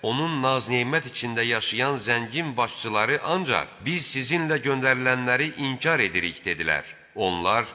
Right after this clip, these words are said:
"Bizim mal dövlətimiz və övladımız daha çoxdur və bizə əzab da verilməyəcəkdir," dedilər. De, "Rəbbim istədiyinin ruzisini artırar və istədiyininkini də azaldar. Lakin insanların əksəriyyəti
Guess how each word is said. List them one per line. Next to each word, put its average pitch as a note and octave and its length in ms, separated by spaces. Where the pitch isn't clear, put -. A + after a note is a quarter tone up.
"Bizim A2 320
mal C3+ 300
dövlətimiz B2 640
və B2 120
övladımız A#2 720
daha C#3 260
çoxdur E2+ 440
və G2 160
bizə G#2 420
əzab A2+ 380
da G#2 100
verilməyəcəkdir," F2 1040
dedilər. D#2+ 400
De, A2 280
"Rəbbim G#2+ 640
istədiyinin B2+ 760
ruzisini A#2+ 520
artırar A#2 580
və A2+ 140
istədiyininkini A#2+ 880
də G2 140
azaldar. G2 560
Lakin G#2+ 420
insanların G#2 680
əksəriyyəti G2+ 880